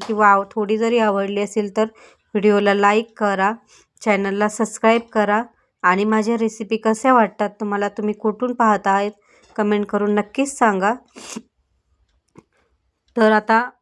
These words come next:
पाहू शकता इथे टोमॅटो चांगले परतलेले आहे आणि त्यात मी हळद, कांदा लसूण मसाला, थोडासा सांबार मसाला टाकलेला आहे आणि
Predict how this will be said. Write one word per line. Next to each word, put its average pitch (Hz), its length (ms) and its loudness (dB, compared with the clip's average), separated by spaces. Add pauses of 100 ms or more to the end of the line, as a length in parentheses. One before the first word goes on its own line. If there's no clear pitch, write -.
(120)
पाहू 226 200 0
शकता 247 480 -6 (500)
इथे 226 240 -2
टोमॅटो 208 500 -4
चांगले 202 440 -4 (840)
परतलेले 214 540 0
आहे 226 280 2
आणि 196 240 -6
त्यात 208 200 -10
मी 214 160 -4
हळद, 214 420 0 (920)
कांदा 208 300 0
लसूण 208 320 -6
मसाला, 214 500 -2 (320)
थोडासा 208 380 -2
सांबार 208 400 0
मसाला 220 360 -2
टाकलेला 202 460 -4
आहे 202 220 -2 (3000)
आणि 208 360 0